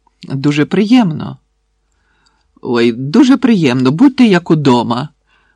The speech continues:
посміхнулась до гостя Поліна, вгадавши, що українською той не розмовляє, хоча й славно грає на сопілці. Мужчини втягли кухонний столик до кімнати,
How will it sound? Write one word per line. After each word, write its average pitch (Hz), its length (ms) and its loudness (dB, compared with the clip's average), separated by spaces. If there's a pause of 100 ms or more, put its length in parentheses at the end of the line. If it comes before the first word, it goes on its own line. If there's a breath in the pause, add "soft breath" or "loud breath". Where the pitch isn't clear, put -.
посміхнулась 135 720 -2
до 131 140 0
гостя 131 340 -2
Поліна, 143 540 -2 (400 soft breath)
вгадавши, 135 640 -4
що 131 240 -4
українською 131 800 -4
той 131 220 -2
не 127 140 -2
розмовляє, 143 680 -4
хоча - 300 -10
й 123 60 -8
славно 165 460 -4
грає 127 400 -4
на 127 120 -4
сопілці. - 760 -12 (840)
Мужчини 240 560 2
втягли 160 600 -2
кухонний 143 560 -2
столик 131 420 -2
до 123 120 -4
кімнати, 196 680 -2